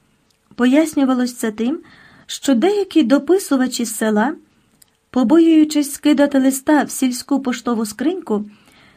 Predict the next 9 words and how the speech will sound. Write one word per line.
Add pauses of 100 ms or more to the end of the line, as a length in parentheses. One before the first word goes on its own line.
(120)
відправляли
його
з
нашого (480)
в
ярмаркову
п'ятницю. (920)
Старий
Завадка,